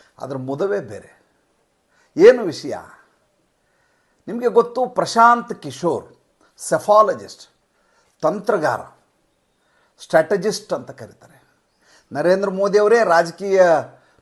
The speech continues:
ಮಂಚಕ್ಕೆ ಕರ್ಕೊಂಬಂದಂಥ ವ್ಯಕ್ತಿ ಈಗ ನರೇಂದ್ರ ಮೋದಿ ಅವ್ರ ವಿರುದ್ಧವೇ ನಿರಂತರವಾಗಿ ವಿಪಕ್ಷಗಳಿಗೆ ಸ್ಟ್ರಾಟಜಿಗಳನ್ನು ಕೊಡ್ತಾ ಇರುವಂಥ ಮನುಷ್ಯ. ಈಗ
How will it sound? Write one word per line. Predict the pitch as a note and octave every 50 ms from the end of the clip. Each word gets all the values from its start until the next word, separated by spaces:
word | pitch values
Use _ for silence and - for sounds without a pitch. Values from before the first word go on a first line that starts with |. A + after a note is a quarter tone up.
| _ - C3+
ಮಂಚಕ್ಕೆ | D3+ D#3 - F#3 E3+ F3+ F3 F3
ಕರ್ಕೊಂಬಂದಂಥ | - - D#3 D#3 D#3+ E3+ D#3 D#3 D#3 D3+ D3+ D#3 D3+ B2 D#3 C#3+
ವ್ಯಕ್ತಿ | C#3+ C#3+ C#3 - - A#3
ಈಗ | A3+ G#3 E3+ F3+
ನರೇಂದ್ರ | D#3 C#3+ D3 D#3 F#3 G3 F#3 F3
ಮೋದಿ | E3 D#3+ E3+ D#3 E3
ಅವ್ರ | D#3+ D#3+ D#3
ವಿರುದ್ಧವೇ | C#3+ C#3+ E3 F3 D#3+ D#3+ F3+ F#3+ G3+
ನಿರಂತರವಾಗಿ | F#3+ D#3+ D3 D3 E3 F3 E3+ F#3 E3+ D#3 D3+ D#3 E3+ F3+
ವಿಪಕ್ಷಗಳಿಗೆ | E3+ C#3 C#3 - - F3 - - - - C#3 C#3+ C#3+ D3+ D3+ A3 A3 G#3 - _ _ _ _ -
ಸ್ಟ್ರಾಟಜಿಗಳನ್ನು | - - - E3 E3 E3 F3+ G#3+ G3+ E3+ G#3 F#3 G3 F3+ - E3 E3+ F3+ F3+
ಕೊಡ್ತಾ | D#3 C#3+ C3 - D#3 D3
ಇರುವಂಥ | D3 C#3+ C#3 C3+ - D3
ಮನುಷ್ಯ. | B2+ B2+ C3+ C#3 - - G#3+
ಈಗ | - F3 E3+ F#3 A3+ B3+ A#3+ F#3+